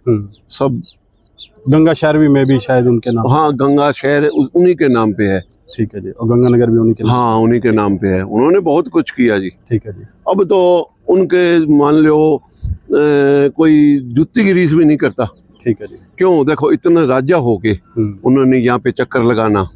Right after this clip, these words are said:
Speaker 1: ٹھیک ہے۔
Speaker 2: اچھا، پیسہ اگر نہیں تھے تو کسی سے لے لیا، پر اپنے جو تھے انہوں سے، پر یہ نہیں بھی سرکار سے یا انہوں نے ایسے جوڑی مار لی، "بھائی، میرے کو دان دو"، بالکل نہیں۔
Speaker 1: ہوں۔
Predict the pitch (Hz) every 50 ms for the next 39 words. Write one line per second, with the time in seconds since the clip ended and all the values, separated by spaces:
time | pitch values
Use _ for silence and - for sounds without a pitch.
0 | - - - - - 110 - 95 90 - - _ - - 139 127 147 131 123 113
1 | 110 - - - - - 1077 - - - - - 170 170 156 123 170 160 156 151
2 | 156 143 143 156 165 135 135 139 147 - - - 151 - 185 196 170 147 175 165
3 | 143 135 135 135 135 151 151 147 123 160 147 151 147 - _ _ - - _ _
4 | - _ _ - - 139 131 - 175 175 165 151 151 151 147 139 143 139 131 120
5 | 139 139 131 - 131 127 120 101 - - _ - - 151 151 147 143 - 120 127
6 | 107 - _ _ - - - - _ - - - 165 165 170 165 156 170 185 175
7 | 165 170 175 160 165 156 139 - 143 135 - - 151 147 147 143 123 131 143 143
8 | 143 139 139 135 143 143 139 139 139 139 135 139 139 135 135 135 135 135 139 135
9 | 127 139 135 123 120 117 123 131 127 127 123 123 123 120 127 127 120 117 120 117
10 | 113 127 127 135 131 - 131 123 110 120 123 123 123 123 117 120 117 117 117 113
11 | - 151 147 143 - 147 143 131 120 110 104 - - 123 - - - 127 117